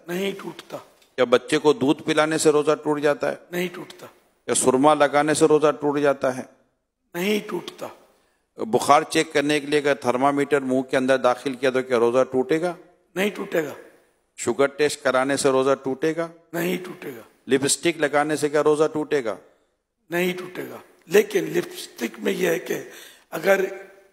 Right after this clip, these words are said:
Speaker 1: आ, आदत है कि होंठों को जबान फेरती है और लिपस्टिक का असर हल्क में महसूस हो गया, इतनी उतर गई, तब रोजा टूट जाएगा।
Speaker 2: रोजे की हालत में अगर गुस्ल फर्ज हो गया तो क्या रोजा टूट जाएगा?
Speaker 1: नहीं टूटता।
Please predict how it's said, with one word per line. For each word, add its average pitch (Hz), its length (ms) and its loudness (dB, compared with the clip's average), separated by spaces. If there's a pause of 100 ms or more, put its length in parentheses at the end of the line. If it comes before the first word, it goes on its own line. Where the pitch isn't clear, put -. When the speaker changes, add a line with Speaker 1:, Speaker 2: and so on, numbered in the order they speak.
(420)
Speaker 1:
आ, - 180 -10 (280)
आदत 170 400 0
है 196 80 2
कि 165 80 -6
होंठों 180 460 -2
को - 240 -18 (300)
जबान 180 320 2
फेरती 175 520 -4
है 151 200 -8 (420)
और 165 300 -2
लिपस्टिक - 840 -8 (480)
का 170 220 4
असर - 1000 0
हल्क 180 240 -2
में 185 120 -4
महसूस 160 460 -8
हो - 100 -10
गया, - 240 -12 (320)
इतनी - 260 -10
उतर - 280 -6
गई, - 140 -12 (560)
तब 185 180 4
रोजा 151 180 -4
टूट - 300 -16
जाएगा। - 200 -12 (840)
Speaker 2:
रोजे 135 280 4
की 175 120 0
हालत 165 360 2
में 160 80 -2
अगर 165 120 2
गुस्ल 143 320 -2
फर्ज 151 260 0
हो 147 120 6
गया 156 200 2
तो 151 120 -2
क्या 139 160 -2
रोजा 131 240 2
टूट 151 260 -6
जाएगा? 110 280 -2
Speaker 1:
नहीं - 80 -2
टूटता। - 400 -16